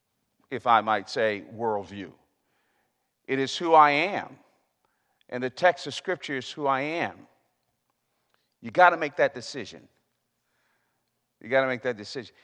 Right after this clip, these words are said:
If you don't, then you'll always be struggling with, you know, your devotional life and this kind of thing. There's always, there's always be this bifurcation or this, this conflict here.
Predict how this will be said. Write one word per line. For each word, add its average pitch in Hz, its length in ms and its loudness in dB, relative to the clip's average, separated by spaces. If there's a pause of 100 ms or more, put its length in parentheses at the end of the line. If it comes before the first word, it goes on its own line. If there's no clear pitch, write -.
(120)
If 147 160 -4
you 156 120 -4
don't, 175 360 8
then 151 160 -2
you'll 147 140 2
always 226 380 2
be 160 140 -14
struggling 147 680 -2
with, 120 380 -6
you 123 140 -10
know, 113 100 -6
your 104 180 -10
devotional 156 640 -2
life 139 680 -2
and 104 220 -10 (260)
this 156 180 -4
kind 139 300 0
of 127 40 -6
thing. 120 100 -10
There's 117 160 -8
always, 165 340 0
there's 135 220 -8
always 165 220 -4
be 151 100 -10
this 127 180 -10
bifurcation 131 960 0
or 123 100 -8
this, 117 300 -12 (380)
this 117 200 -10
conflict 156 760 -4
here. 85 340 -14